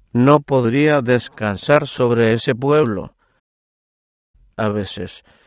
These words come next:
estas amonestaciones fueron escuchadas, y ricas bendiciones fueron otorgadas a la nación judía, y por su medio a los pueblos que la rodeaban.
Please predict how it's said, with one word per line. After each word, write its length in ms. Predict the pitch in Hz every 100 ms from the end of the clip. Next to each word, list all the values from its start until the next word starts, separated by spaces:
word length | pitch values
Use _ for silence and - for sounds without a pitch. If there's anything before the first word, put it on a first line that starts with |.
| _ _ _ -
estas 500 | 135 120 - 123 -
amonestaciones 1200 | 135 127 123 113 - - 131 - 160 151 127 107
fueron 440 | - 147 139 131 123
escuchadas, 1000 | 107 - 123 - 143 143 101 110 - _ _ _ _ _ _ _ _
y 120 | 123 117
ricas 480 | 143 - 117 104
bendiciones 1000 | 110 110 107 107 135 135 117 110 123 - _ _ _
fueron 580 | - 143 151 151 143 123
otorgadas 800 | 120 123 120 117 147 131 127 131
a 80 |
la 140 | 117 110
nación 420 | 98 - 139 127
judía, 640 | - 127 104 82 - 87 - _ _
y 140 | 143 127
por 280 | 120 113 101
su 180 | 139
medio 520 | 123 131 123 127 147 131
a 80 |
los 200 | 113 107
pueblos 600 | - 139 143 147 120 113 -
que 220 | - 120
la 160 | 113
rodeaban. 840 | 120 117 110 131 131 117 - -